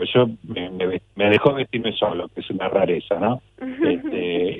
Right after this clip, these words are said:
Speaker 1: eh, y me puse un pantalón celeste, un saco azul, y, y me puse zapatillas negras.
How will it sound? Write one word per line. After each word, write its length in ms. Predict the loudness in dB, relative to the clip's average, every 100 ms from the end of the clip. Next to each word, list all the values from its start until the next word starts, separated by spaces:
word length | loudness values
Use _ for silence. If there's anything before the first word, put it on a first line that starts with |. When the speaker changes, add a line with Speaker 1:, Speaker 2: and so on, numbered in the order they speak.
| 2 4 6 4 2 0 -6 -6
Speaker 1:
eh, 40 |
y 80 | 0 4
me 140 | 4
puse 260 | 4 2 4
un 80 | 4
pantalón 720 | 4 4 4 2 0 -2 0
celeste, 480 | 2 4 4 2 -2
un 60 | 2
saco 300 | 4 6 6
azul, 320 | 6 4 2 _ _ _ _ _ -2
y, 600 | 2 6 6 4 2 2
y 100 | 4
me 120 | 6
puse 340 | 4 2 4 4
zapatillas 640 | 4 4 2 0 0 0
negras. 380 | 0 0 -4